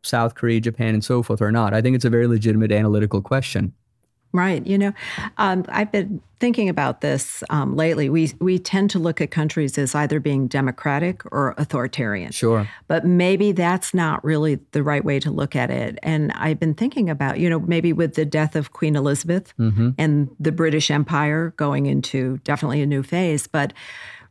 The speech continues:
Speaker 2: really maybe what distinguishes China and Russia and maybe Turkey as well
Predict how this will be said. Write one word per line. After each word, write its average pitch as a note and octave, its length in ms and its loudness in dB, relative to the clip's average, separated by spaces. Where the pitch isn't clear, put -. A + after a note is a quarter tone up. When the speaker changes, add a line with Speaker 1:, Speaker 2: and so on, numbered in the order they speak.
Speaker 2:
really C4+ 280 2
maybe E3 260 2
what D#3 240 -2
distinguishes G3 920 0
China F3 760 -2
and D3 600 -2
Russia C#3+ 680 -2
and D3+ 160 4
maybe D#3 220 2
Turkey F#3 580 -4
as C#3+ 180 -2
well C#3+ 380 -2